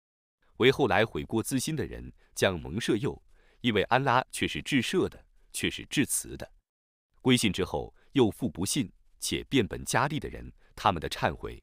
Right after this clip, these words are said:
绝不被接受。这等人却是迷雾的，在世时没有归信，临死时仍不归信的人，即使以满地的黄金赎罪，也不被接受。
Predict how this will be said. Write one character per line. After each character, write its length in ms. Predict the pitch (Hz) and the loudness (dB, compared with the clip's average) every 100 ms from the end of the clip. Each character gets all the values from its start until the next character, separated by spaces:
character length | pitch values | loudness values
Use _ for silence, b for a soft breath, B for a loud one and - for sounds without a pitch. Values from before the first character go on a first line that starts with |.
| - | -14
绝 220 | - 90 | -4 0
不 160 | 107 71 | 0 -2
被 120 | - | -10
接 200 | - 85 | -6 -4
受。 160 | 78 - _ _ _ _ _ _ _ | -4 -8 _ _ _ _ _ _ _
这 160 | - 170 | 4 6
等 140 | 87 | 4
人 240 | 64 73 226 | -4 -6 -4
却 180 | - | 0
是 140 | 98 65 | 0 -2
迷 240 | 64 69 | -10 -10
雾 180 | 123 117 | -8 -8
的， 80 | - - _ _ _ _ _ _ | -8 -16 _ _ _ _ _ _
在 200 | - 123 | 6 8
世 160 | 113 117 | 8 4
时 280 | - 71 80 | 0 -2 -2
没 120 | 80 | 2
有 120 | 107 | 2
归 180 | 71 95 | 2 -2
信， 240 | 104 90 - _ _ _ | -2 -4 -8 _ _ _
临 160 | - 107 | 0 0
死 180 | - 67 | 0 -4
时 320 | - 64 69 _ _ | -8 -10 -12 _ _
仍 240 | 95 104 | -2 0
不 140 | 131 147 | -2 -4
归 220 | 120 127 | 0 0
信 140 | - | 0
的 100 | 95 | -4
人， 200 | - - - b b b | -8 -16 -20 b b b
即 160 | - 127 | 2 2
使 160 | 120 | 4
以 180 | 101 107 | 2 0
满 260 | 113 76 65 | 0 -4 -6
地 120 | 139 | -6
的 100 | 78 | -6
黄 240 | - 78 | -4 -4
金 180 | 117 143 | -2 -2
赎 200 | 139 - | -2 -6
罪， 220 | - - - - _ | -8 -8 -10 -20 _
也 180 | - 85 | 0 0
不 120 | - | 0
被 140 | 85 78 | -2 0
接 180 | 110 | 2
受。 240 | 117 71 | 0 -2